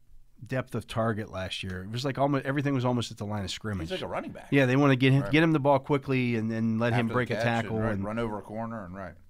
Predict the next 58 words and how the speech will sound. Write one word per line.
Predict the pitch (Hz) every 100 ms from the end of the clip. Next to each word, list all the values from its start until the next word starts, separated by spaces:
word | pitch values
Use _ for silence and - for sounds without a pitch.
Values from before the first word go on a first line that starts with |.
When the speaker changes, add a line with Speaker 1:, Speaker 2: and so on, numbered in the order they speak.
| -
Speaker 1:
This | 139 185
game, | 175 160 147 135
they | 117
were | 170 147 - - - 220
using | 98 110 120 127
him | 127
down | 131 135
the |
Speaker 2:
Yeah. | 104
Speaker 1:
field. | 131 160 90 78 - -
Speaker 2:
I | 127
loved | 113 113
him | 107
coming | 110 98
out | 95
of | -
school. | - 107 95
I, | 101 92
I |
mean, | 92 92 87 87 - _ - -
doesn't | 143 127
sound | 131 120
like | 107
I'm | 98
high | 110 113
on | 110
Samuel, | 110 110 107 107
but | 95 82
boy, | 98 98
I | 92
wish | 92 -
he |
was | 90 85
a |
Steeler | 82 95 92
or | 90 87 85 82 95
whoever. | 110 107
Speaker 1:
I | 117
thought | 147
he | 139
Speaker 2:
Yeah, |
Speaker 1:
was | 101
Speaker 2:
he | 110
Speaker 1:
gonna | 135
Speaker 2:
was | 117
Speaker 1:
be, | 104 101
honestly. | 104 107 113 98 101
He's | 98 113
Speaker 2:
Yeah, | 110
Speaker 1:
just | 104
their | 110
Speaker 2:
he |
Speaker 1:
kinda | 117 104
Speaker 2:
kinda | 98
Speaker 1:
guy. | 107 101 95
Speaker 2:
is | 98 98 90
tough | - 92 90 -
and | 73 78